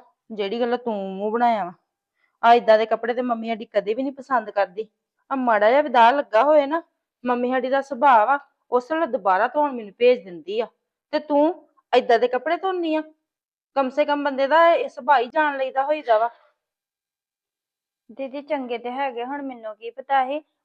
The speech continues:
Speaker 2: ਕੋਈ ਨਾ ਕੋਈ ਦਾਗ ਤੇ ਰਹਿ ਹੀ ਜਾਂਦਾ। ਕੋਈ ਦਾਗ ਹੀ ਆ, ਵੇਖ ਲਓ, ਐਸੇ ਲੱਗੇ ਆ ਪਹਿਲੇ, ਜਿਹੜੇ ਨਹੀਂ ਮਸ਼ੀਨ ਦੇ ਵਿੱਚ ਨਿਖਰੇ।
Speaker 1: ਪੱਕੇ ਪਹਿਲੇ ਨੀ ਗੇ ਲੱਗੇ,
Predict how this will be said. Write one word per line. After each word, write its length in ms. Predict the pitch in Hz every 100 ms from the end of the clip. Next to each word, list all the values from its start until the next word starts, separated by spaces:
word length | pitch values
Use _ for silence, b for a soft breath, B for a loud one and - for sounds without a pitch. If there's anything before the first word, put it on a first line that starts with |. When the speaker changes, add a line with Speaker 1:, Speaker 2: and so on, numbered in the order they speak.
| -
Speaker 2:
ਕੋਈ 160 | 269
ਨਾ 140 | 247 233
ਕੋਈ 180 | 247
ਦਾਗ 320 | 226 233 226 254
ਤੇ 140 | 269
ਰਹਿ 200 | 240 208
ਹੀ 60 | 233
ਜਾਂਦਾ। 280 | 262 254
ਕੋਈ 160 | 285 302
ਦਾਗ 360 | 233 226 233 277
ਹੀ 60 |
ਆ, 140 | 294 262
ਵੇਖ 200 | 240 247
ਲਓ, 100 | 285
ਐਸੇ 380 | 262 233 233
ਲੱਗੇ 420 | 240 226 190 220 247
ਆ 40 |
ਪਹਿਲੇ, 420 | 247 233 226 226 _ _ _
ਜਿਹੜੇ 220 | 247 277 320
ਨਹੀਂ 320 | 285 233 277
ਮਸ਼ੀਨ 420 | 320 330 311 269
ਦੇ 100 | 247
ਵਿੱਚ 220 | 269 269
ਨਿਖਰੇ। 460 | 277 247 - 226 202 _ _ _ _ _ _ _ -
Speaker 1:
ਪੱਕੇ 320 | 285 285 330
ਪਹਿਲੇ 420 | 320 277 285 339
ਨੀ 160 | 320 294
ਗੇ 100 | 339
ਲੱਗੇ, 480 | 339 262 262 226